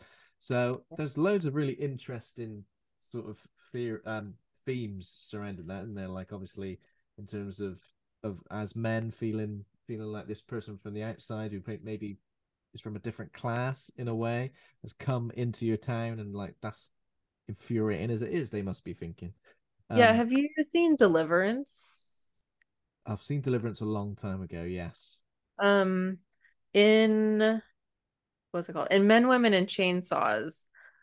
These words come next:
Speaker 2: uh, Carol Clover
Speaker 1: Oh, yeah.
Speaker 2: specifically talks about, like, that, like, rape,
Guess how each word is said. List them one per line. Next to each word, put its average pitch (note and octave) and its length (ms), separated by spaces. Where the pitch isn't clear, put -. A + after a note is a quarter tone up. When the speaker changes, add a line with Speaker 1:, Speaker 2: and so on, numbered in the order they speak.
Speaker 2:
uh, D#3+ 280
Carol E3+ 260
Clover D#3+ 440
Speaker 1:
Oh, G3+ 100
yeah. E3+ 220
Speaker 2:
specifically D#3+ 640
talks D3+ 300
about, D#3 380
like, C3+ 240
that, C#3 320
like, E3 240
rape, E3 400